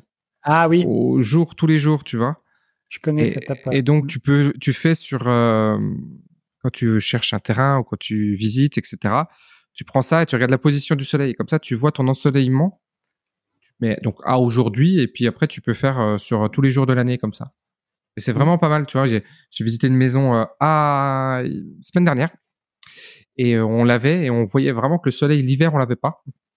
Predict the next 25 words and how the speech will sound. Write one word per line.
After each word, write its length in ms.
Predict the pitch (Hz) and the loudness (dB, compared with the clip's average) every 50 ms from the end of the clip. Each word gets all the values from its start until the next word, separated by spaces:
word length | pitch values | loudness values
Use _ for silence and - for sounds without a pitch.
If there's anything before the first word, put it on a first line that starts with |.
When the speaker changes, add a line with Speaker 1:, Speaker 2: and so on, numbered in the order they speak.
| _ _ - | _ _ -2
Speaker 2:
sais, 80 | 135 135 | 0 0
il 60 | 123 | 0
était 160 | 117 - 120 | 2 2 0
juste 240 | 107 127 185 202 - | 2 2 2 2 2
en 60 | 180 | 0
dessous 180 | 156 - - 160 | -2 0 0 0
du 140 | 139 139 131 | 0 0 -2
toit. 320 | - 135 131 165 - _ _ _ _ _ _ _ _ _ _ _ _ - | -2 -4 -4 -4 -6 _ _ _ _ _ _ _ _ _ _ _ _ -6
Et 260 | 123 123 - _ _ _ | -4 -4 -6 _ _ _
poum, 260 | - 180 180 170 185 - _ _ _ _ - | 0 2 2 2 -2 -6 _ _ _ _ 0
l'été, 240 | 147 - - - 156 | 0 0 2 2 2
on 60 | 143 | 2
l'avait. 280 | 131 113 117 113 - _ _ _ | 2 2 0 -4 -6 _ _ _
Donc, 180 | - 113 101 - | -20 -20 -18 -10
c'est 120 | - - | -4 -2
intéressant 440 | 117 113 - 117 120 113 - 147 139 | -2 0 2 0 0 2 2 2 2
d'avoir 260 | 127 117 123 120 117 | 2 2 2 2 0
le, 240 | 117 113 110 110 110 113 _ _ _ _ _ _ _ _ _ _ _ _ _ _ _ _ _ _ _ _ _ _ _ _ _ _ _ _ _ - | 0 0 0 -2 -4 -6 _ _ _ _ _ _ _ _ _ _ _ _ _ _ _ _ _ _ _ _ _ _ _ _ _ _ _ _ _ -2
d'avoir 220 | 165 165 196 165 | 2 2 2 0
ça 160 | - 233 226 | 2 0 2
comme 140 | - 220 196 | 2 2 0
ça. 180 | - - 170 160 | 2 0 0 0
Voilà, 200 | 147 139 139 139 | 2 0 0 -2
c'était 260 | - - - 147 131 | -4 -4 -4 -2 -2
mon, 500 | 131 127 127 123 120 120 120 117 113 | 0 -2 -2 -2 -4 -4 -6 -8 -10